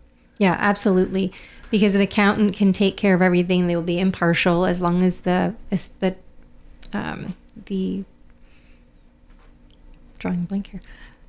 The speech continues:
Uh, but as long as the trustee is maintaining all the record keeping to pro-, and is providing the accountant with everything,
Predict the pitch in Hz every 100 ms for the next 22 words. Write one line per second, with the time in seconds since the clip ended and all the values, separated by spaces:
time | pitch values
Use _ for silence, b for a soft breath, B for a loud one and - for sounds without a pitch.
0 | - 220 220 220 269 269 254 247 262 240
1 | 247 233 - 240 220 196 214 214 240 214
2 | 214 208 190 190 196 190 175 180 190 202
3 | 185 208 190 180 190 - 196 196 196 190
4 | - 190 180 180 240 226 180 175 170 -
5 | 175 - 175 170 175 156 160 156 165 160